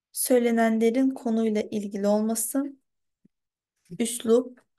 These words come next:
açık ve sistemli olma. Ee,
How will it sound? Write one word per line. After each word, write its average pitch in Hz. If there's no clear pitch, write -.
açık -
ve 269
sistemli 214
olma. 208
Ee, 240